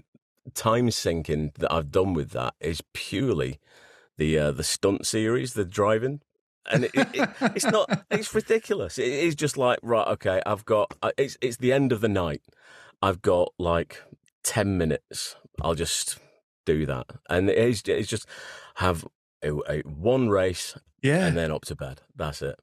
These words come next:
Speaker 1: And
Speaker 2: Yeah.
Speaker 1: I, it is just a, an end of the day thing. But I normally like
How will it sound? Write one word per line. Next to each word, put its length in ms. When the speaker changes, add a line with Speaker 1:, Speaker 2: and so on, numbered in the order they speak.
Speaker 1:
And 200
Speaker 2:
Yeah. 180
Speaker 1:
I, 200
it 160
is 160
just 220
a, 120
an 140
end 160
of 120
the 80
day 240
thing. 260
But 200
I 100
normally 520
like 460